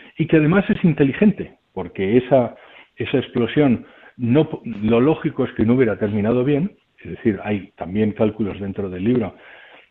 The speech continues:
de lo que llamo el universo antrópico que demuestran que hay un infin-,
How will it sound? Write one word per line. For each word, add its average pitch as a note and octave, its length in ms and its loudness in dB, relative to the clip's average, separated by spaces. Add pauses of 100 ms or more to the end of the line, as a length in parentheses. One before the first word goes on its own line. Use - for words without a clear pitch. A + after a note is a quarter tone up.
(420)
de A2 140 0
lo G2 80 -2
que G#2 80 -4
llamo A2+ 200 2
el A2 60 2
universo G#2 360 -2
antrópico A2+ 640 -4
que A2 120 -2
demuestran A2 560 0 (380)
que A2 220 0
hay A2+ 260 -2
un B2 380 0
infin-, C3 640 -2